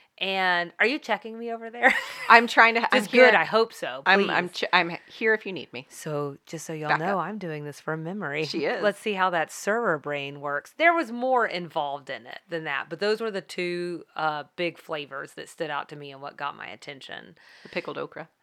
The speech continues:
Speaker 1: Um, pickled okra on the side. That was
Speaker 2: Yep.
Speaker 1: great.
Speaker 2: Mm-hmm.
Speaker 1: And then we got a vegetable plate, which really shows that we are at a Southern restaurant because Southern restaurants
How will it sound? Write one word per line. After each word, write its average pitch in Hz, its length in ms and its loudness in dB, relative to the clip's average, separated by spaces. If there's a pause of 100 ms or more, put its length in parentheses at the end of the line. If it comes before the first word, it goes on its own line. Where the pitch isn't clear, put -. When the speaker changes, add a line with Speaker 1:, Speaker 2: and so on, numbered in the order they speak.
Speaker 1:
Um, 180 500 -2
pickled 214 320 0
okra 185 240 2
on 185 60 0
the 185 80 -8
side. 135 340 0
That 131 140 -6
was 135 80 -8
Speaker 2:
Yep. - 80 -18
Speaker 1:
great. 143 380 -8
Speaker 2:
Mm-hmm. 139 240 -18 (120)
Speaker 1:
And 233 160 -14
then 285 220 -6
we 285 220 -8
got 285 440 -2 (100)
a 233 80 -6
vegetable 254 800 -2
plate, 165 520 -6 (100)
which 220 340 -6 (160)
really 320 420 0
shows 165 420 -10
that 175 100 -10
we 165 120 -8
are 165 60 -2
at 165 80 -4
a 165 40 -10
Southern 175 420 -4
restaurant 156 560 -4
because 165 320 -8
Southern 254 640 -8
restaurants 240 880 -2